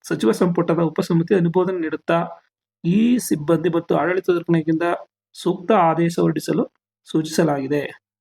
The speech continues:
ಈಗ ಪರಿಶಿಷ್ಟ ಜಾತಿಯವರಿಗೆ ಕೇವಲ ಹದಿನೈದು ಬಿಂದುಗಳನ್ನ ಮಾತ್ರ ಗುರುತಿಸಿದ್ರು ನೂರು ಬಿಂದುಗಳಲ್ಲಿ, ಅದನ್ನ ಇಪ್ಪತ್ತೇಳಕ್ಕೆ ಹೆಚ್ಚಿಸಿ ಅಂತ ಇಲ್ಲಿ ತಿಳಿಸಿದ್ದಾರೆ. ಅಂತಿಮವಾಗಿ ಮಾನ್ಯ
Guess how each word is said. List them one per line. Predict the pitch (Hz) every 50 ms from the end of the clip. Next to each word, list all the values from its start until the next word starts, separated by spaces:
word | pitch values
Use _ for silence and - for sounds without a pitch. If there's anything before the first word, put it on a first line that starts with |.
| _ _ _ _ _ -
ಈಗ | 160 - 170 170 156 151 170 170 -
ಪರಿಶಿಷ್ಟ | - 160 165 170 - - - - 190
ಜಾತಿಯವರಿಗೆ | 170 170 165 165 - 180 170 170 170 170 214 247 - _ _ _ _ _ - _ _ _ _ -
ಕೇವಲ | 170 170 175 180
ಹದಿನೈದು | 165 143 151 190 196 190 165 165
ಬಿಂದುಗಳನ್ನ | 170 170 170 170 170 170 170 165
ಮಾತ್ರ | 160 156 151 151 - 190 185
ಗುರುತಿಸಿದ್ರು | 160 165 - - - - 156 160 165
ನೂರು | 165 160 165 156 151
ಬಿಂದುಗಳಲ್ಲಿ, | 160 160 156 151 151 151 151 180 320 - _ _ - - _ _ _ -
ಅದನ್ನ | 147 156 208
ಇಪ್ಪತ್ತೇಳಕ್ಕೆ | 202 175 170 - - 214 185 175 190 185 185 175 180 214
ಹೆಚ್ಚಿಸಿ | 185 156 156 - 190 175 - 175 147 147 - - _ _ _ _ _ _ _ _ _ _ _ _ - 165
ಅಂತ | 156 156 151 294 339 - - _ _ _ _ _ -
ಇಲ್ಲಿ | 175 165 220 277
ತಿಳಿಸಿದ್ದಾರೆ. | 269 - 165 143 - - - - - - - _ - - _ _ _ _ _ _ _ _ _ _ _ _ _ _ _ _ _ _ _ _ _ _ _ _ _ _ _ _ _ _ _ _ _ _ _ _ _ _ _ _ _ _ _ _ _ _ _ _ _ _ _ _ _ _ _ _ -
ಅಂತಿಮವಾಗಿ | 175 190 196 202 233 226 220 214 208 208 202 220
ಮಾನ್ಯ | 214 196 175 170 170 170